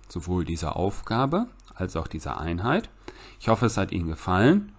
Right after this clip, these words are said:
und Sie konnten etwas hieraus für sich mitnehmen. Weitere Videos zu dem Thema und zu dem Arbeitsbuch finden Sie in der entsprechenden Playlist.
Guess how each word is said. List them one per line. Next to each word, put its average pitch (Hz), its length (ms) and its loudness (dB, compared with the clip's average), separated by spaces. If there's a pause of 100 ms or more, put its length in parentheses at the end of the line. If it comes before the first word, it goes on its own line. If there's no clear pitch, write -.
und 120 100 0
Sie 110 120 0
konnten 101 300 0
etwas - 360 -4
hieraus - 320 -8
für 92 160 -6
sich 143 200 0
mitnehmen. - 360 -6 (600)
Weitere 131 400 2
Videos 170 380 -2
zu 147 100 -2
dem 143 200 2
Thema 147 340 0
und 135 100 -2
zu 117 100 -4
dem 117 120 2
Arbeitsbuch 131 680 0 (200)
finden - 400 0
Sie 107 140 -2
in 113 100 2
der 73 100 0
entsprechenden 101 640 -2
Playlist. 65 640 -10